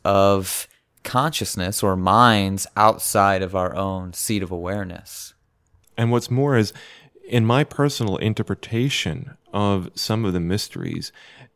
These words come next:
Speaker 2: the interface, the, the sort of drum skin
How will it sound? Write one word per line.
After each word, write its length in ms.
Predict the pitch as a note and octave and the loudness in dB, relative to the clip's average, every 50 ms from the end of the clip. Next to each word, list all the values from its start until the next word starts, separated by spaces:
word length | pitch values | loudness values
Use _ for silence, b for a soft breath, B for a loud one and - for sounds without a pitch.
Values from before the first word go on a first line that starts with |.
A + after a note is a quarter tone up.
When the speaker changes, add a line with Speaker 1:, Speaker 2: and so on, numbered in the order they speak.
| _ _ _ _ - | _ _ _ _ -8
Speaker 2:
the 220 | A2 A#2+ A2+ - _ - | -2 -2 -2 -2 _ -2
interface, 1120 | C#3 D3 E3 E3 E3 E3 D3 - - - E2 D#2 D2+ - - - - - - - - - _ _ _ _ _ | 2 2 2 2 2 0 -2 -2 -4 -6 -6 -6 -6 -8 -8 -8 -8 -8 -8 -10 -14 -16 _ _ _ _ _
the, 280 | - G#2+ G#2 G2 F2 - - | -2 0 0 0 0 -4 -4
the 140 | A2 A2 - | -4 -4 -4
sort 240 | - - B2+ A#2+ | 0 0 2 2
of 200 | A2 G2+ E2+ - - b b b b b b _ _ - A#2+ | 2 0 -2 -6 -14 b b b b b b _ _ -14 -8
drum 340 | A2 - A#2+ A#2+ C3 C#3+ C#3 | 0 2 4 4 4 4 2
skin 480 | - - - C#3 A#2+ G2+ F2+ F2 E2 | 0 0 0 0 0 2 0 -2 -6